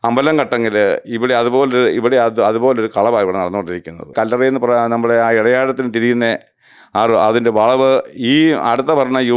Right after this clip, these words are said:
ഡി എഫ് വന്നു കഴിഞ്ഞാൽ അധികം താമസിയാതെ എന്ന് പറഞ്ഞാൽ എത്രയും പെട്ടെന്ന് നീ വോട്ട് ചെയ്തപ്പോൾ അവിടെ ചെയ്തു, നീ ഇപ്പോൾ ഒപ്പിടിക്കാൻ ഇങ്ങോട്ട് വന്നേക്കുന്നു. ഞാൻ കേട്ട കാര്യം എൻ്റെ ചെവി കൊണ്ട് ഞാൻ ഈ ആളിൻ്റെ അടുത്തിരിക്കുമ്പോൾ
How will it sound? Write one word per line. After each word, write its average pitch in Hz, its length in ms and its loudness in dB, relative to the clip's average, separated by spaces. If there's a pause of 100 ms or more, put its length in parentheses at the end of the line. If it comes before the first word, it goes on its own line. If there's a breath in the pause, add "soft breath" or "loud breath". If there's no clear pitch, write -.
ഡി 143 80 2
എഫ് 143 160 0
വന്നു 120 220 0
കഴിഞ്ഞാൽ 113 360 0 (640 loud breath)
അധികം 151 380 0 (300)
താമസിയാതെ 131 720 2
എന്ന് 135 120 0
പറഞ്ഞാൽ 139 260 0 (180)
എത്രയും 170 260 0
പെട്ടെന്ന് 107 320 -4 (200)
നീ 131 80 0 (280)
വോട്ട് 139 260 2
ചെയ്തപ്പോൾ 139 400 2
അവിടെ 131 180 2 (100)
ചെയ്തു, 92 220 -2 (1000 soft breath)
നീ 131 160 0
ഇപ്പോൾ 147 180 -2
ഒപ്പിടിക്കാൻ 160 420 -2
ഇങ്ങോട്ട് 165 280 0
വന്നേക്കുന്നു. 101 420 -2 (440)
ഞാൻ 120 120 0 (140)
കേട്ട 135 200 -2 (100)
കാര്യം 135 300 0
എൻ്റെ 117 180 -4
ചെവി 123 220 2
കൊണ്ട് 131 260 0
ഞാൻ 117 180 0
ഈ - 20 2 (100)
ആളിൻ്റെ 117 260 0
അടുത്തിരിക്കുമ്പോൾ 107 580 -2